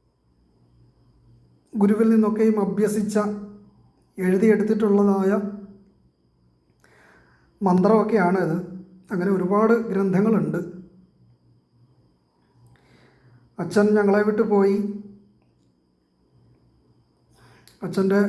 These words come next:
അനുഗ്രഹങ്ങളൊക്കെയും ഞങ്ങളുടെ കൂടെ എപ്പോഴും ഉണ്ട്. അച്ഛൻ്റെ അനുവാദത്തോടു കൂടിയൊക്കെയാണ് ഞങ്ങൾ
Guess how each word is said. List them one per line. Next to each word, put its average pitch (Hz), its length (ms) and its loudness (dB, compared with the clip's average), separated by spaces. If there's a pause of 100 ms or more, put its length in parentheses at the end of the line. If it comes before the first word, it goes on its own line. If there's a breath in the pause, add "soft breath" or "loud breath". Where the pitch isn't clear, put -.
(920)
അനുഗ്രഹങ്ങളൊക്കെയും 214 960 0 (100)
ഞങ്ങളുടെ 196 380 -2
കൂടെ 202 200 0
എപ്പോഴും 202 400 0
ഉണ്ട്. - 160 -4 (2500 soft breath)
അച്ഛൻ്റെ 185 360 0
അനുവാദത്തോടു 202 680 2
കൂടിയൊക്കെയാണ് 202 760 2 (540)
ഞങ്ങൾ 185 200 0